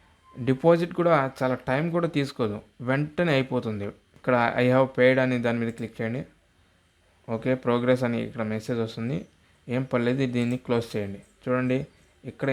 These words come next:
ఇంతకుముందు ఎంత ఉంది నా దగ్గర, ఫోర్ హండ్రెడ్ రూపీస్ సంథింగ్ ఉన్నాయి కదా, ఇప్పుడు మనం హండ్రెడ్ రూపీస్ యాడ్ చేసాం కాబట్టి ఫైవ్ సిక్స్టీ వన్ అయింది ఇప్పుడు. So డిపాజిట్ అనేది చాలా సింపుల్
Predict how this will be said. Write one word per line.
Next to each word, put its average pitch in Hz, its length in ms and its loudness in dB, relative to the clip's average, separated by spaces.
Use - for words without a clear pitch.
ఇంతకుముందు 127 480 0
ఎంత 120 120 -6
ఉంది 127 200 -2
నా 117 140 0
దగ్గర, 123 180 -2
ఫోర్ 123 280 2
హండ్రెడ్ 127 260 2
రూపీస్ 117 280 -8
సంథింగ్ 117 360 -6
ఉన్నాయి 113 200 -2
కదా, 127 120 -4
ఇప్పుడు 165 240 2
మనం 151 120 4
హండ్రెడ్ 139 300 4
రూపీస్ 143 220 0
యాడ్ 117 220 0
చేసాం 117 280 -4
కాబట్టి 110 280 -4
ఫైవ్ 120 240 2
సిక్స్టీ 127 340 -6
వన్ 117 140 2
అయింది 104 260 -4
ఇప్పుడు. 143 180 -4
So 180 100 4
డిపాజిట్ 139 520 2
అనేది 135 260 0
చాలా 139 260 4
సింపుల్ 120 260 -4